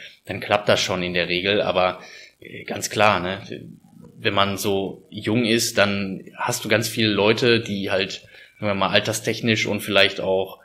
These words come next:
was so die, was so den Rang oder die Kompetenz angeht, in deren Bereich über dir stehen, die nehmen dich dann halt nicht so ganz ernst.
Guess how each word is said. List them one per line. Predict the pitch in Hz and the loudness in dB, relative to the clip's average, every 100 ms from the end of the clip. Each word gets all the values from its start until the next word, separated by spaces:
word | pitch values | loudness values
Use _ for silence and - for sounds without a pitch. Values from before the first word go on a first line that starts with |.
| _ - | _ -4
was | 98 | -2
so | 110 | -2
die, | 95 95 95 95 92 - | -4 -6 -4 -4 -6 -12
was | - - 101 | -16 -8 -6
so | 107 | -4
den | 95 92 | -2 -2
Rang | 85 104 113 | 0 2 4
oder | 104 | 4
die | 95 | 2
Kompetenz | 90 101 104 - 110 113 | 0 -4 -4 -4 -2 0
angeht, | 107 107 110 107 | 0 2 2 2
in | 98 | 0
deren | 101 104 | 0 0
Bereich | 101 95 101 101 - - - | 0 4 4 2 -4 -16 -6
über | 127 135 | 4 6
dir | 107 101 | 6 4
stehen, | - 107 113 113 - | 4 4 4 -2 -6
die | 98 | 2
nehmen | 110 127 | 4 4
dich | 117 | 4
dann | 107 | 4
halt | 104 113 | 4 2
nicht | 110 | 0
so | 101 | 2
ganz | 95 92 | 2 4
ernst. | 107 131 151 - | 4 4 2 -8